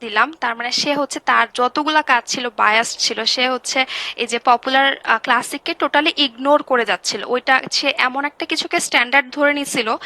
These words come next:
যেটার কারণে তার এই পপুলার, যেটা সবাই অ্যাকসেপ্ট করে, পপুলার ক্লাসিককেও তার কাছে মনে হচ্ছে এটা ট্র্যাশ, এটা আর কোনো ভ্যালু নাই, এরকম কিছু।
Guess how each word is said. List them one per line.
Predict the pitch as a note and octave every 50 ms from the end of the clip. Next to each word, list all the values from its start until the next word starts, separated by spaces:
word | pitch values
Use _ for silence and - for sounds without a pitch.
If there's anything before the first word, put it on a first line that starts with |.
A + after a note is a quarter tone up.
| - - - - -
যেটার | G#3 A#3+ C4 C#4 C#4+
কারণে | D4 - C#4+ C#4 C#4 C#4 D4+ F#4
তার | - D4 C4 B3+ B3 A#3 - _ _ _ _
এই | - - A3+ A3+ A3+ - _ _ _ _ _ -
পপুলার, | B3+ B3 A#3 - - C4+ C4+ C4 B3
যেটা | B3 A#3+ - B3+ C4+ _ - - -
সবাই | - B3+ A3+ A3+ C#4 E4
অ্যাকসেপ্ট | D#4+ C#4+ - - C#4+ C4+ - -
করে, | - A#3 A3+ B3+
পপুলার | - C4 A#3 - - B3+ B3+ C4
ক্লাসিককেও | - C4+ A#3+ - - C4+ - - E4 F4+
তার | - - C4+ B3
কাছে | - A#3+ A#3 - -
মনে | B3+ A#3+ A#3
হচ্ছে | A#3 - - C#4
এটা | - - A#3+
ট্র্যাশ, | - - - A3+ A3 A#3 D#4+ - - - - - - - -
এটা | - - A#3 A3+
আর | A3
কোনো | A3 - A#3+ A3+ A#3 A3+
ভ্যালু | G#3 G#3 A3 G#3 G#3 G#3+ A3+
নাই, | A3+ B3 D4 D#4 -
এরকম | B3 A#3 A#3 - B3+ A#3+
কিছু। | - - - - - -